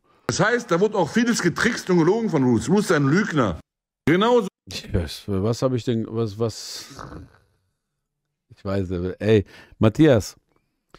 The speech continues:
Speaker 2: kann es sein, dass du echt nur Promo brauchst? Ist Zack so am Arsch gerade? Ruf doch an, wir machen neue Deal. Aber das Geld von zwei achtzehn, das bekomme ich. Das bekomme ich noch.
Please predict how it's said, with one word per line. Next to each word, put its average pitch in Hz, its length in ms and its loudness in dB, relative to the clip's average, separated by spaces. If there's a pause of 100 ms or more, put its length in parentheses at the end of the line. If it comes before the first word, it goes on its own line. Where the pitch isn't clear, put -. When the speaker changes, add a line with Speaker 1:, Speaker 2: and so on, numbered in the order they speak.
(240)
Speaker 2:
kann 185 160 4
es 170 160 4
sein, 143 220 6
dass 123 140 4
du 117 100 -2
echt 117 240 0
nur 101 160 4
Promo 113 340 4
brauchst? 98 480 2
Ist - 240 -8
Zack - 240 -2
so 143 140 4
am 117 160 4
Arsch 123 340 0
gerade? 101 480 2 (600)
Ruf 117 240 2
doch 107 160 2
an, 139 200 4
wir 104 80 0
machen 98 300 0
neue 98 260 4
Deal. 82 380 -2 (1120)
Aber 104 220 0
das 107 200 0
Geld 156 220 4
von 123 160 -2
zwei 110 240 0
achtzehn, 123 320 -4
das 98 160 -2
bekomme 98 360 -8
ich. - 220 -20 (720)
Das 123 180 -2
bekomme 92 260 -2
ich - 140 -8
noch. - 240 -14